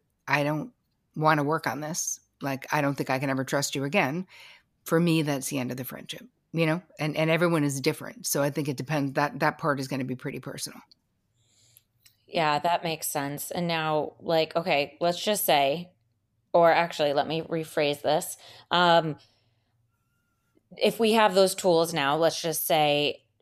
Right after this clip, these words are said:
Speaker 2: is that what then helps us make our blueprint for boundaries? Or, or I guess, and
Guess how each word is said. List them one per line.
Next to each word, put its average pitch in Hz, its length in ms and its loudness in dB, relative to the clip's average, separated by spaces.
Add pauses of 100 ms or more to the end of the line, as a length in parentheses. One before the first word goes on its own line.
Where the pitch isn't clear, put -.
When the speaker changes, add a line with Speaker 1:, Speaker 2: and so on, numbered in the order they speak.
(140)
Speaker 2:
is 170 200 0
that 175 300 6
what 180 200 6
then 165 160 2
helps 156 280 -2
us 165 220 2
make 151 360 0 (140)
our 160 200 4
blueprint 170 720 0
for 180 200 2
boundaries? 190 640 2 (120)
Or, 170 680 6 (500)
or 170 320 2
I 165 80 4
guess, 156 320 2
and 165 480 0